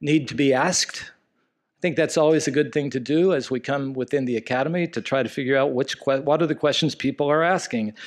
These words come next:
what tasks need to be shouldered, and what work remains. I thought, I, I'm usually the one asked questions. I'm glad if I get to ask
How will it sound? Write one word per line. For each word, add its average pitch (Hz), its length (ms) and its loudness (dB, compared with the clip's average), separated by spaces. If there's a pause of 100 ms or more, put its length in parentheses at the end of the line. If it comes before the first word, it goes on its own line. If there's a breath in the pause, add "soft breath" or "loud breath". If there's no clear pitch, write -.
(300 loud breath)
what 151 240 2
tasks - 460 0
need 147 240 2
to 131 60 -2
be 139 100 0
shouldered, 180 640 2
and 139 180 -4
what 139 240 2
work 135 240 0
remains. 135 720 0 (500 loud breath)
I 147 120 2
thought, 147 280 2
I, 156 140 2
I'm 160 200 2
usually 180 280 4
the 156 80 4
one 160 180 4
asked - 460 -2
questions. 156 460 0
I'm 143 160 2
glad 165 280 4
if - 100 -2
I 131 80 2
get 139 200 0
to - 160 0
ask 151 380 0